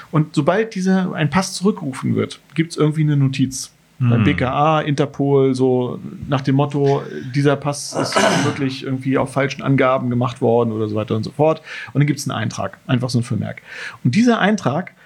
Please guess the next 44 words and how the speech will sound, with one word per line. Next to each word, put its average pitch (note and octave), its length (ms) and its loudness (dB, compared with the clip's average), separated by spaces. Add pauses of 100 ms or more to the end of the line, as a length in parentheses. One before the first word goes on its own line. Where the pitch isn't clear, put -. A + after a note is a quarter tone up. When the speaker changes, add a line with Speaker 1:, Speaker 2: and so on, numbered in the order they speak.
(240)
Speaker 1:
ist C3+ 140 -6
beim B2+ 160 2
B B2+ 100 2
K B2+ 180 -2
A C3+ 40 0
eingegangen, G#3 500 0
ist D#3 120 -4
beim C#3+ 180 0
B C#3+ 80 0
K C#3 180 0
A C#3 40 -2
aber C3+ 180 0
auch B2+ 100 -2
wieder C#3 140 0
gelöscht B2 420 2
worden. G2+ 300 -8 (320)
Ist - 100 -4
bei - 120 2
Interpol G3+ 420 2
eingegangen F3 600 0
worden, E3 280 0 (260)
ist E3 180 -2
aber D#3 140 4
bei D3 140 0
Interpol A#2+ 580 -2
nicht A#2 160 -6
gelöscht - 340 -10
worden. G2 200 -12 (120)
Das A#2+ 140 -4
heißt, E3+ 240 2
bei D3+ 60 -4
Interpol G3+ 560 2
in C3+ 100 0
Washington E3+ 540 0
stand D#3 260 0
ich D#3+ 120 -6
noch D3+ 140 0
auf C#3+ 200 -4
einer C3 180 2
Liste, D#3+ 640 2 (320)
dass C3+ 180 0
ich C3+ 140 -4
mit D3 120 0
einem C3 400 0